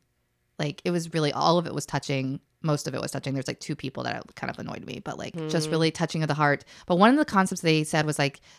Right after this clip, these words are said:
Speaker 1: the union said this phrase that union, unions deserve bread, but they also deserve roses. And they were like, "Denny Blaine is our rose." And I've been, like, really kind of, like, contemplating of how, like, people not only deserve their basic needs to be met, they also deserve luxury in some capacity. Like,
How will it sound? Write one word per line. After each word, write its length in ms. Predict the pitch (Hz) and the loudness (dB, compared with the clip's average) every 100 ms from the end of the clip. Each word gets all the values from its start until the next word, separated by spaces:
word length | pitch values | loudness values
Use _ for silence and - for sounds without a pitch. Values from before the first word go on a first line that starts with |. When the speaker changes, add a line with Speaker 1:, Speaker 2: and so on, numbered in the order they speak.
| _ - | _ -6
Speaker 1:
the 80 | 165 | -4
union 920 | 160 190 233 233 220 208 202 196 190 - _ _ _ - | 2 6 8 8 8 8 8 6 2 -4 _ _ _ -4
said 260 | - 190 | 4 4
this 140 | 185 180 | 6 4
phrase 280 | 190 175 165 | 6 6 4
that 120 | 160 | 2
union, 380 | 160 160 160 160 | 2 2 2 0
unions 560 | 170 170 170 160 165 - | 2 4 4 2 0 -4
deserve 640 | - 147 156 147 147 151 - | -2 2 2 2 0 -6 -12
bread, 340 | 175 190 190 185 | 2 8 8 6
but 120 | 190 | 2
they 60 | 151 | 2
also 240 | 156 - | 2 0
deserve 340 | 165 165 156 | -4 -2 -2
roses. 500 | 156 147 147 151 147 - | 2 2 2 0 -2 -2
And 120 | 160 | 0
they 60 | |
were 40 | 147 | 2
like, 140 | 143 | 0
"Denny 160 | 156 156 | 0 -2
Blaine 260 | 151 151 | 2 4
is 120 | 151 151 | 4 2
our 160 | 139 | 0
rose." 580 | - 127 131 - - - _ - | 2 0 0 -4 -8 -10 _ 2
And 80 | 175 | 8
I've 100 | 190 | 10
been, 160 | 214 214 | 10 8
like, 180 | 208 | 6
really 280 | 190 175 180 | 6 6 4
kind 180 | 175 180 | 2 2
of, 100 | 170 | 2
like, 160 | 160 151 | 2 0
contemplating 600 | - 151 170 - 156 151 | 2 0 0 0 2 0
of 80 | 151 | -2
how, 220 | 151 151 | 2 2
like, 200 | 156 - | 2 -2
people 280 | - 165 165 | -6 -4 -4
not 180 | 165 | -2
only 160 | 160 160 | -4 -6
deserve 600 | 160 160 143 143 143 151 | -6 -4 0 2 0 0
their 120 | 151 | -2
basic 420 | 139 135 143 - | 0 -2 -2 -4
needs 360 | 156 143 143 - | -4 -4 -4 -8
to 80 | 180 | -8
be 120 | 185 | -4
met, 220 | 202 226 | -2 -2
they 120 | 226 | 0
also 260 | 190 185 202 | 0 0 -2
deserve 520 | 185 185 175 165 160 | -2 -4 -2 -2 -2
luxury 400 | - 165 - 180 | -2 -2 -2 -4
in 100 | 143 | -4
some 180 | - - | -4 -6
capacity. 640 | - 160 - - - - | -8 -6 -6 -6 -8 -8
Like, 280 | - - - | -8 -10 -12